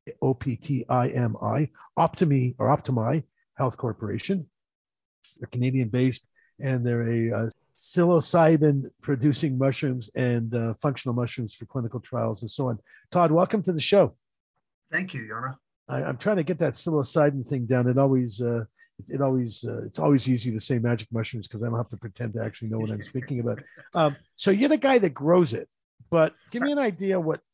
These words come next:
Speaker 1: kind of led to all this. Um, and I, I guess needless to say, you're part of a group that has been advocating for this, uh, the manufacturing and use of this for mental health.
Speaker 2: Yeah.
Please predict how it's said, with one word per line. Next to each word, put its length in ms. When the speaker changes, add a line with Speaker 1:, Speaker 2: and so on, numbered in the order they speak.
Speaker 1:
kind 160
of 100
led 400
to 160
all 180
this. 420
Um, 580
and 300
I, 240
I 40
guess 280
needless 320
to 80
say, 200
you're 160
part 300
of 120
a 60
group 320
that 160
has 180
been 160
advocating 640
for 140
this, 420
uh, 400
the 80
manufacturing 720
and 180
use 200
of 120
this 220
for 80
mental 320
health. 220
Speaker 2:
Yeah. 340